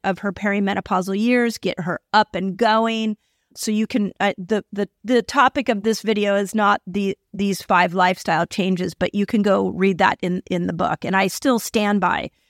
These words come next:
those five lifestyle changes. I think that they are, are profound. And, you know, just to touch on 'em, I will tell you that,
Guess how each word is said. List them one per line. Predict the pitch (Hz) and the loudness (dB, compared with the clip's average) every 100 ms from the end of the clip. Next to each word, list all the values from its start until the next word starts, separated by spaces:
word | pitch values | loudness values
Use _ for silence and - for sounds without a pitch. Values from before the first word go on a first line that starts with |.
| _ _ - | _ _ 0
those | 220 208 | 2 2
five | - 196 185 | 2 2 2
lifestyle | 190 170 - - - | 2 0 0 -2 0
changes. | - 185 160 - | -2 -2 -2 -2
I | 156 | -2
think | - 190 | 0 -2
that | 185 170 | 0 -4
they | 196 185 | 0 2
are, | 175 170 185 - _ | 2 0 -2 -8 _
are | 175 | -2
profound. | 175 - 180 160 - 170 151 - - - _ _ _ _ _ _ | -2 -2 -2 -2 -2 0 0 0 -6 -10 _ _ _ _ _ _
And, | - 208 190 190 - | 0 2 2 0 -4
you | 240 | -2
know, | 196 | -2
just | 180 240 | 0 -2
to | - | -2
touch | 185 262 247 - | -2 0 2 2
on | 214 | 0
'em, | 208 196 | 0 0
I | 196 | -2
will | 196 226 | 0 0
tell | - 214 214 | 0 0 2
you | 214 | 0
that, | 196 190 | 0 -2